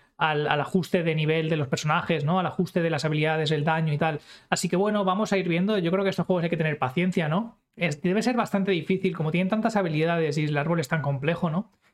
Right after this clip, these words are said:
Y puedes hacer un cambio aquí y afectar en otros muchos sitios, ¿no? Yo creo que, que va a costar, ¿no? Va, va a llevar un tiempo,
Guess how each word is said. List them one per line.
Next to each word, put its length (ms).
Y 120
puedes 220
hacer 160
un 100
cambio 260
aquí 240
y 40
afectar 360
en 100
otros 220
muchos 260
sitios, 340
¿no? 200
Yo 100
creo 180
que, 380
que 100
va 140
a 80
costar, 480
¿no? 240
Va, 180
va 120
a 20
llevar 240
un 120
tiempo, 520